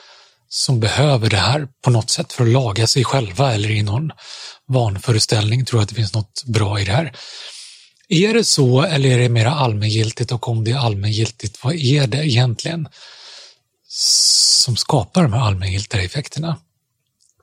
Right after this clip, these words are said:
Och det började jag gräva i och upptäckte att det är en sorts fitnesssignal,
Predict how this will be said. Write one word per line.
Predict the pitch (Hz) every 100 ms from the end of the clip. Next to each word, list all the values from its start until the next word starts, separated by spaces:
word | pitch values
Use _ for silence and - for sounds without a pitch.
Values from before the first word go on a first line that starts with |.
| -
Och | 165
det | 196
började | 175 143
jag | 135
gräva | 120
i | 147
och | 180 - -
upptäckte | 208 - 139 - 131
att |
det | 147 151
är |
en | 151
sorts | - 110 - - - _ - - - - - - _ - -
fitnesssignal, | 165 123 - 110 107 107 - - - - - _ - - - 117 113 113 160 175 101 107